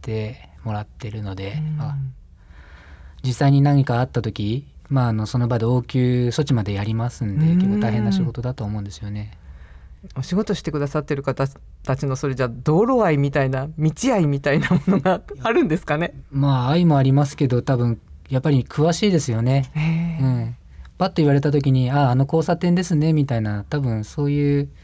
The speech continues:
Speaker 1: 地図と、まあ、写真が頭に入らないと、
Speaker 2: うん。
Speaker 1: パッと駆けつける場所がイメージできないんですよね、
Speaker 2: うん。
Speaker 1: 電話で言われても。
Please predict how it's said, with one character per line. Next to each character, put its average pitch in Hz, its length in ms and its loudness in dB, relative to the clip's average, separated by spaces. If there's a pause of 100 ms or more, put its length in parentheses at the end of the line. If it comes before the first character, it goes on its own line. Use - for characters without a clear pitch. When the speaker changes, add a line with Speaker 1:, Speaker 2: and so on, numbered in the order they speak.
(320)
Speaker 1:
地 175 160 -2
図 160 160 0
と、 120 480 0 (220)
ま 127 100 -4
あ、 107 40 -4
写 123 120 -2
真 139 240 2
が 135 360 2 (100)
頭 139 320 -4
に 104 200 -6 (600)
入 135 160 -2
ら 143 100 2
な 135 140 2
い 104 80 -6
と、 113 300 -2
Speaker 2:
う - 20 -
ん。 143 60 -2 (260)
Speaker 1:
パ 156 80 -2
ッ - 20 -4
と - 120 -4
駆 139 220 -4
け 139 60 -12
つ - 60 -16
け 160 100 -2
る 160 60 0
場 160 100 0
所 139 140 -4
が 104 80 -2
イ 110 80 -2
メ 135 100 4
ー - 20 4
ジ 104 120 -4
で 113 120 -6
き 135 80 -2
な 127 120 0
い 104 40 -4
ん 101 60 -6
で 98 80 -8
す 156 60 0
よ 170 60 4
ね、 196 180 4
Speaker 2:
う 202 40 2
ん。 - 40 2
Speaker 1:
電 202 180 2
話 190 140 2
で 170 80 2
言 131 80 -2
わ 139 80 0
れ 180 80 2
て 190 80 2
も。 147 120 0